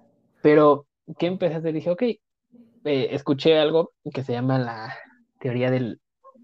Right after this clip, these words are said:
uno por ciento, ¿no? Esta se enfoca a, a ser mejor persona, pero también yo lo, yo lo apliqué a términos financieros. ¿Cómo es esto, amigos? Si, amigos, ustedes, eh, pueden decir, "No, es que yo no sé ahorrar", o "Yo voy al día". Ok, no se preocupen.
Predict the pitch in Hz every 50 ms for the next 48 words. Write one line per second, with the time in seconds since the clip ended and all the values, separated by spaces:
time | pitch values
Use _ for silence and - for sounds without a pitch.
0 | _ _ - 160 156 156 151 139 143 104 113 131 - 123 110 107 - - 120 127
1 | 131 156 165 - _ _ _ _ _ _ - 247 262 - 359 262 180 139 135 151
2 | 143 - 190 160 123 107 95 - - - - - - - 131 135 135 135 135 -
3 | - - 117 - - 139 135 135 160 185 202 208 240 247 277 294 269 277 269 262
4 | 254 247 247 226 196 214 240 254 240 - 127 113 120 120 113 110 110 - _ -
5 | 139 123 113 110 90 - - - 127 - 120 - - - _ _ _ _ _ _
6 | _ _ _ _ _ - - 160 160 151 135 139 139 135 - - 120 120 120 135
7 | 147 - _ _ _ - - 143 151 165 185 196 180 175 - 208 208 220 247 254
8 | 240 - _ _ _ _ _ - 143 127 120 123 123 127 131 143 135 131 131 135
9 | 131 131 139 156 156 - 151 151 151 143 135 135 127 127 131 127 127 117 - 120
10 | 117 113 127 127 127 131 127 131 131 135 127 120 117 117 107 - _ _ _ -
11 | - _ _ - _ _ - 147 147 127 117 135 147 165 160 147 131 127 120 -
12 | 107 123